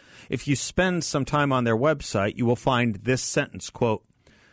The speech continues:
"No covid nineteen vaccine completely prevents all covid nineteen infections," close quote. Okay, then.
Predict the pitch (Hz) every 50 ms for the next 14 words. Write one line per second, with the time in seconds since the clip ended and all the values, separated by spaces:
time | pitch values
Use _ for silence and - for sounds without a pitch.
0 | _ _ - 135 190 262 277 - - - 226 208 165 185 175 143 160 156 156 156
1 | - - - 147 151 143 135 120 131 135 131 120 - - - 143 143 139 131 -
2 | - 123 110 - - - - 220 254 262 - - - 185 202 202 156 - - 175
3 | 135 123 143 147 151 147 123 - - - 143 143 143 139 - - - 139 135 120
4 | 127 135 107 120 120 123 127 123 - - - 110 104 101 110 131 151 - - -
5 | 240 240 - - - - - - - - - - - - - 107 92 78 - -
6 | - - - 92 76 - - - - _ _ _ _ _ _ _ _ _ _ _
7 | _ _ _ _ - - - - - 101 113 113 - 240 262 208 123 98 76 -